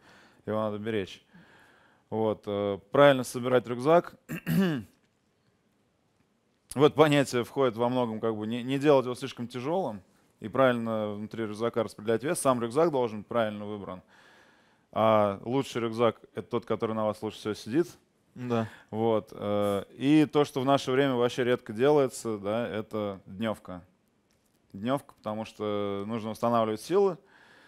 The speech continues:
Speaker 1: И плюс, как бы, х-, хороший шанс полюбоваться природой всегда — это дневка. Вот.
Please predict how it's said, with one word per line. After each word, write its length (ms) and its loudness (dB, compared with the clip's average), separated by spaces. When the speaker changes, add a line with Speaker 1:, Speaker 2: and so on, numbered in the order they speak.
Speaker 1:
И 100 -12
плюс, 300 -6
как 180 0
бы, 540 0
х-, 160 6
хороший 440 6
шанс 320 2
полюбоваться 560 2
природой 380 -2
всегда — 460 -4
это 160 -14
дневка. 440 -10
Вот. 280 -10